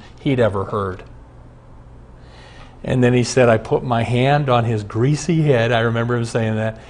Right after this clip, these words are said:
"I announce to you the entire forgiveness in the name of the Father, Son, and Holy Spirit." And then he said to the motorcycle man, "We proclaim this confession every Sunday morning.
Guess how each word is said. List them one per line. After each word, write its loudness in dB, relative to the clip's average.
"I 0
announce 2
to -6
you 2
the 0
entire 2
forgiveness -4
in -8
the -2
name 0
of -2
the -4
Father, 0
Son, -2
and -4
Holy -4
Spirit." -6
And -2
then 2
he 2
said -2
to -4
the -2
motorcycle 0
man, -4
"We 2
proclaim 0
this -2
confession -2
every 0
Sunday -2
morning. -2